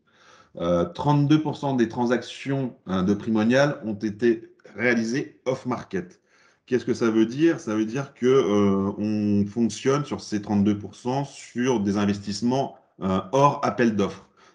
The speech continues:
Car lorsqu'il y a un vendeur qui souhaite vendre un immeuble, il fait toujours ce qu'on appelle des appels d'offres. Il y a plusieurs candidats qui se, qui se déclarent pour cet, cet actif-là. Mais compte tenu de la taille de Primonial rem,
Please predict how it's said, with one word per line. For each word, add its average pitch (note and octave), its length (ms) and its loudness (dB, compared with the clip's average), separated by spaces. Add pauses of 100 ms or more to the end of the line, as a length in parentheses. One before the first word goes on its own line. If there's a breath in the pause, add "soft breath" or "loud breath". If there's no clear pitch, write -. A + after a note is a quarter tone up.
(120 soft breath)
Car G2+ 120 -4
lorsqu'il A2+ 380 -4
y G#2+ 80 0
a G#2 100 0
un F#2+ 60 0
vendeur A2+ 420 0
qui - 80 -18
souhaite F#2 260 -6
vendre G2 360 -4
un F2+ 200 2
immeuble, G#2+ 680 4
il F2+ 100 -6
fait F2 220 -2
toujours G2 400 -2
ce - 80 -18
qu'on F2 100 -4
appelle F2+ 300 0
des F2+ 160 2
appels E2+ 260 -2
d'offres. B2+ 320 0 (320 loud breath)
Il F#2 80 -10
y E2+ 40 -6
a D#2+ 40 -10
plusieurs G2+ 380 0
candidats A#2 480 2
qui G#2 120 -10
se, F#2+ 300 0
qui F2+ 320 -4
se F#2 120 -4
déclarent G#2 520 0
pour G2+ 160 -10
cet, F2+ 380 -4
cet F2+ 220 -8
actif-là. G#2 540 -6 (440 loud breath)
Mais G2+ 180 0
compte C#3+ 260 0
tenu C#3+ 320 2
de A#2 120 6
la G#2+ 140 4
taille B2+ 360 -2
de G#2+ 100 0
Primonial G#2+ 440 -2
rem, A2+ 460 0